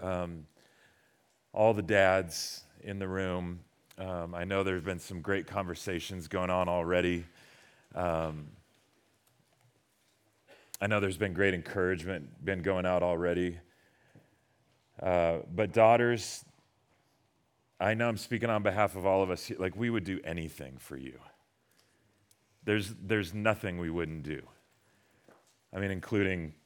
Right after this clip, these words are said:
like, getting your nails painted, you know? My daughter and I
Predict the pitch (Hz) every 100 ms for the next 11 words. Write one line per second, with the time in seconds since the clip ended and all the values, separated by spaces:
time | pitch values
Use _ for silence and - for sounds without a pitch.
0 | - 87 - 95 90 85 85 87 90 -
1 | 92 85 78 73 - - - - 98 95
2 | 90 90 85 - - - - - _ _
3 | 90 92 104 101 98 95 90